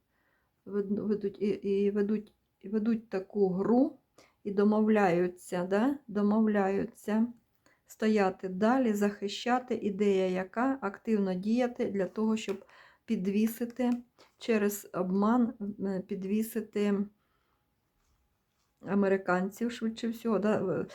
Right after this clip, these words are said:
або створити некеровану ситуацію, підвісити у безвихідну ситуацію,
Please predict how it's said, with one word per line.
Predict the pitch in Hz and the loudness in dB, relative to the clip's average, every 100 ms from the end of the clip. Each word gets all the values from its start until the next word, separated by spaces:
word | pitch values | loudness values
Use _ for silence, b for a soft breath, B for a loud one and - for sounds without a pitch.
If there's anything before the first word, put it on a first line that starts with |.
| B - | B -2
або | 185 202 | 2 2
створити | 202 208 240 240 208 | 2 4 6 4 4
некеровану | 202 202 220 214 190 185 180 | 2 2 2 4 4 2 -2
ситуацію, | 185 196 - 185 180 180 - 214 | -4 -10 -2 0 0 -2 -6 -6
підвісити | - 208 214 254 - 190 - | -4 -2 2 2 2 -2 2
у | 202 | 2
безвихідну | 190 220 220 220 233 202 202 196 | 6 6 6 2 0 -2 -2 -2
ситуацію, | - 196 - 180 175 175 - 202 208 | -2 -6 -2 0 0 -2 -6 -6 -4